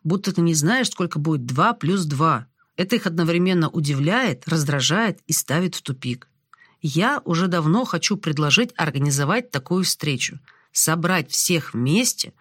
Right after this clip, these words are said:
чтобы люди сели за круглый стол переговоров,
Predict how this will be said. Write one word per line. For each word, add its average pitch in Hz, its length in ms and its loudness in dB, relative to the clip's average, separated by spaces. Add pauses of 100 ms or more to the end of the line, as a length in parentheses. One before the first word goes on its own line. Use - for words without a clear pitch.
(280)
чтобы 165 340 0
люди 180 240 0
сели 156 380 2
за 139 180 0
круглый 147 360 -2
стол 143 280 -2
переговоров, 131 800 -2